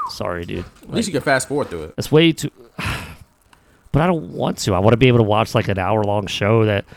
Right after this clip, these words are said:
Speaker 1: I don't miss anything. And if I fast forward through it, I feel like I'm missing something, and then I'll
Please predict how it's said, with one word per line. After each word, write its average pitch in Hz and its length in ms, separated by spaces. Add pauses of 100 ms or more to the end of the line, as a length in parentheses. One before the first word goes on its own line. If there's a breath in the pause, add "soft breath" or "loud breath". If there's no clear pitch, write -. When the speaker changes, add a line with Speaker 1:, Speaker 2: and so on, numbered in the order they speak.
(180 soft breath)
Speaker 1:
I 104 60
don't 110 160
miss 107 220
anything. 113 600
And 95 180 (360 soft breath)
if - 80
I 104 80
fast 104 300
forward 120 240
through 98 140
it, 92 40
I 95 60
feel 104 140
like 98 120
I'm 95 120
missing 101 260
something, 104 340
and 101 220
then 95 120
I'll 82 280